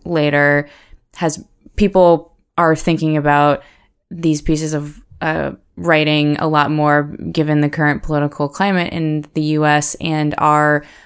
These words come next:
local bookstore in San Francisco, uh, just happened to be giving away free copies of The Handmaid's Tale a few weeks ago, which I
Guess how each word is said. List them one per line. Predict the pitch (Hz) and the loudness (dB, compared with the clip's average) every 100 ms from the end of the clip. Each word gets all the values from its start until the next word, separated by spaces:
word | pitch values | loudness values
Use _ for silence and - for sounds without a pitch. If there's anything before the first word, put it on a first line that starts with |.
| _ | _
local | 180 165 160 | 0 2 0
bookstore | 156 165 - - 151 147 143 - | 0 -2 -2 -2 2 2 2 0
in | 156 151 147 | -2 -2 -2
San | - 147 | 0 -2
Francisco, | 147 147 156 143 - 143 139 143 143 - _ _ - - | -2 -4 -2 -4 -2 0 2 0 -2 -14 _ _ -16 -10
uh, | 160 - - | -10 -10 -6
just | 180 226 | -4 -2
happened | - 156 156 | 0 0 0
to | 151 | 0
be | 147 | -2
giving | 147 151 151 | -4 -2 -2
away | 151 147 | 0 0
free | 147 - 160 | -2 -2 -2
copies | 156 156 170 170 | -2 -2 -2 -2
of | 165 151 | -4 -4
The | 156 156 | -2 0
Handmaid's | 147 151 156 175 180 - | 0 -4 -4 -4 -6 -4
Tale | 202 196 196 190 - _ _ - - - | -2 -2 -2 -4 -10 _ _ -20 -18 -14
a | |
few | 190 196 185 | -4 0 2
weeks | 180 - | 0 -2
ago, | 185 185 185 | 0 2 2
which | 175 170 | 2 2
I | 160 151 151 | 2 2 0